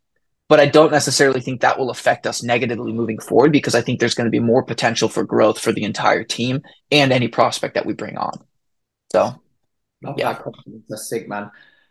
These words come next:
Speaker 2: Okay, let's talk about, uh, a relationship that I'm a fan of and a lot of track fans are, and that's the bond you have with, uh, as in your words, the, what was it you called Josh Kerr? How did you describe him?
Speaker 1: Uh, a, a, like, our friendship, like, official friendship,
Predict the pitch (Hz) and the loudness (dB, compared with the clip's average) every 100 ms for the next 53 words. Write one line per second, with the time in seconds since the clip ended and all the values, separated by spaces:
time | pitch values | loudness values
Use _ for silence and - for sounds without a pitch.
0 | - 151 - 170 185 - 196 175 175 165 | -2 2 6 6 4 2 0 4 6 6
1 | - - 147 147 139 143 147 147 131 156 | 6 0 2 6 6 4 4 2 0 0
2 | - 131 123 - 135 135 - 135 131 123 | 0 2 2 4 2 2 2 4 6 8
3 | 120 117 120 127 123 120 117 - 110 110 | 6 6 -2 -2 -2 -2 -2 -2 -4 -2
4 | 107 101 98 - 117 113 113 - - 120 | 0 2 0 -2 0 2 0 -6 -4 -4
5 | - 139 151 151 139 127 127 127 123 127 | 2 6 6 4 2 4 6 6 6 0
6 | 123 113 120 113 110 101 120 - - _ | -2 -2 0 0 2 0 0 -2 -12 _
7 | 147 202 135 127 131 143 139 139 139 131 | 2 6 6 6 4 2 0 -2 2 2
8 | 127 123 - _ - 143 190 170 196 180 | 2 0 -4 _ -2 0 2 2 0 -2
9 | 160 185 170 - 185 - 190 180 196 180 | 0 0 0 0 -2 -2 0 4 4 4
10 | 175 165 160 147 - 170 160 180 190 - | 0 0 -4 -6 0 2 2 -2 -6 -14
11 | - _ _ _ _ _ _ _ _ _ | -20 _ _ _ _ _ _ _ _ _
12 | _ _ _ 151 143 139 - 135 - - | _ _ _ 8 10 8 8 2 0 -2
13 | - 147 - _ 131 135 110 - 143 165 | 2 2 0 _ 2 2 2 2 2 2
14 | - 226 151 120 - 156 160 139 143 147 | 4 4 2 -2 -2 0 0 -2 -2 -2
15 | - 185 | 0 -2